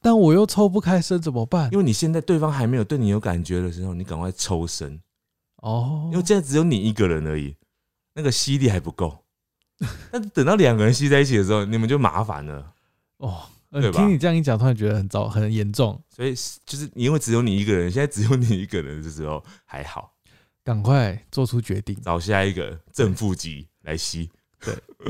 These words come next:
Speaker 1: 好，接下来这个哦，这个也是情绪转折很多。
Speaker 2: 嗯。
Speaker 1: 他说十二月的时候跟男友吵架，还有哭，但是很感谢他陪我找妈妈两次，有可能是阿玛的活动或什么的。
Speaker 2: 嗯，嗯，嗯，嗯。
Speaker 1: 他说，而且他还在我生日的时候，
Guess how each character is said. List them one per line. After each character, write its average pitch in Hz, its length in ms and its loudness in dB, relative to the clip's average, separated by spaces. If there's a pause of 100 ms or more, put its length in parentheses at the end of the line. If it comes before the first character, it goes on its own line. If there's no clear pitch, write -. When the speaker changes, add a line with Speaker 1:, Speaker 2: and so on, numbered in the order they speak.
(400)
Speaker 1:
好， 147 160 2
接 185 160 -2
下 190 100 2
来 147 80 6
这 139 140 2
个 131 140 2
哦， 92 200 -6
这 - 160 -6
个 175 60 -2
也 113 140 0
是 127 180 -6
情 117 260 -2
绪 160 160 0
转 98 220 -2
折 98 140 -8
很 95 160 -6
多。 - 340 -12 (120)
Speaker 2:
嗯。 85 140 -20
Speaker 1:
他 143 120 0
说 156 240 4
十 - 220 -4
二 190 180 4
月 175 140 8
的 135 60 4
时 120 100 0
候 113 80 4
跟 147 200 0
男 113 160 2
友 104 140 0
吵 - 260 -10
架， 101 220 -8
还 - 160 -4
有 107 120 0
哭， 101 400 -6 (480)
但 165 160 4
是 160 140 2
很 131 240 2
感 156 220 4
谢 156 160 2
他 135 160 2
陪 123 160 2
我 131 120 6
找 104 220 0
妈 98 240 -4
妈 135 240 -2
两 98 240 -4
次， 95 360 -8
有 143 100 -2
可 156 100 2
能 113 80 4
是 127 200 -4
阿 135 120 -6
玛 110 140 -2
的 92 80 -4
活 90 160 -8
动 104 160 -2
或 98 120 -2
什 92 140 -2
么 87 140 -6
的。 85 60 -6
Speaker 2:
嗯， 82 40 -8
嗯， 80 120 -10
嗯， 73 60 -12 (100)
嗯。 73 40 -12 (240)
Speaker 1:
他 127 100 0
说， 131 120 0
而 160 100 2
且 113 180 2
他 156 160 0
还 143 140 4
在 151 140 2
我 104 100 2
生 165 320 2
日 196 40 4
的 147 120 4
时 110 180 -2
候， 117 240 0